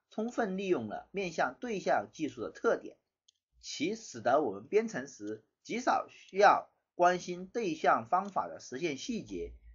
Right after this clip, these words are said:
只需要满足程序的功能就可以了，有力地保证了程序的良好的可调试性。有一句话说，VisualC加加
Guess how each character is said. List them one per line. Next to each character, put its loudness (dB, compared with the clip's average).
只 -4
需 -6
要 4
满 6
足 -4
程 -6
序 2
的 0
功 4
能 4
就 0
可 -2
以 0
了， -8
有 0
力 0
地 8
保 2
证 -4
了 -2
程 -10
序 -8
的 -2
良 -8
好 -6
的 -12
可 -16
调 -14
试 -6
性。 -8
有 4
一 0
句 -2
话 2
说 4
，VisualC 2
加 8
加 8